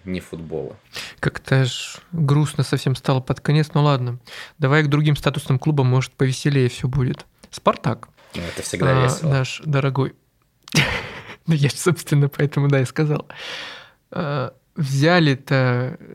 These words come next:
Speaker 2: как бы, титул, скажем так, в самом конце, э, сезона, а, взбодрились.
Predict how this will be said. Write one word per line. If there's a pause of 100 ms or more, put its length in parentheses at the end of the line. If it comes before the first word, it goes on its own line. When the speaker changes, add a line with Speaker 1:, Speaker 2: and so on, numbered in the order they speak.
(140)
Speaker 2:
как
бы, (340)
титул,
скажем
так,
в
самом (160)
конце, (160)
э,
сезона, (520)
а,
взбодрились.